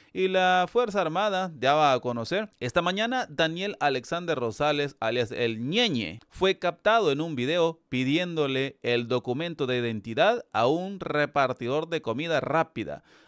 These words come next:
antes de entrar a una colonia. Por décadas, esta fue una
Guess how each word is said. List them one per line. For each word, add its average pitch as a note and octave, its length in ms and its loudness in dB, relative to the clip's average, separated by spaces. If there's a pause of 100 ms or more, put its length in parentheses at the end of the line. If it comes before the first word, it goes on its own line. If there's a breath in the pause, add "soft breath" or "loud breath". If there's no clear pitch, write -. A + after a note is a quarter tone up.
antes F#3 440 2
de C3+ 180 2
entrar F3+ 680 -2
a A#2+ 240 6
una D#3+ 320 2
colonia. A2+ 800 0
Por E3+ 480 8
décadas, C3+ 1200 0
esta F3+ 520 0
fue E3 440 2 (380)
una A3+ 500 2